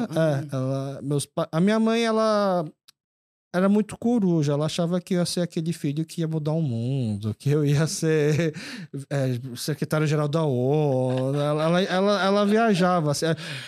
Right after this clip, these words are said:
Speaker 2: a minha mãe, assim, eu, eu,
Speaker 1: Sonhava alto.
Speaker 2: quando eu ti-, eu tinha dez anos, eu fiquei em terceiro lugar, não, em sexto lugar num concurso de redação do meu colégio, com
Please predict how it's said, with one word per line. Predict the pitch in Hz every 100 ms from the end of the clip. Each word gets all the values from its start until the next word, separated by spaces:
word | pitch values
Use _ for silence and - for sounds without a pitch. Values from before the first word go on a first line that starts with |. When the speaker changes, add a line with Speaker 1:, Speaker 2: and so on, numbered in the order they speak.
| -
Speaker 2:
a | 190
minha | 226
mãe, | 240 269
assim, | 262 175
eu, | 165
eu, | 165
Speaker 1:
Sonhava | 170 156
alto. | 147 123 120 -
Speaker 2:
quando | 196 196
eu |
ti-, | 208 - -
eu | 190
tinha | 175 208
dez | 190 226 220
anos, | 208 226
eu | 214
fiquei | 220 226
em | 220
terceiro | 233 220 - 302 330
lugar, | 277 190 156 165 196 269 269 _ _ _ -
não, | 190
em |
sexto | 190 - 302 311 294
lugar | 247 214 226
num | 233
concurso | 220 208 226 226
de | 202
redação | 190 190 190 - 185
do | 160 175
meu | 175
colégio, | 170 170 156 151 175 165 185
com | 254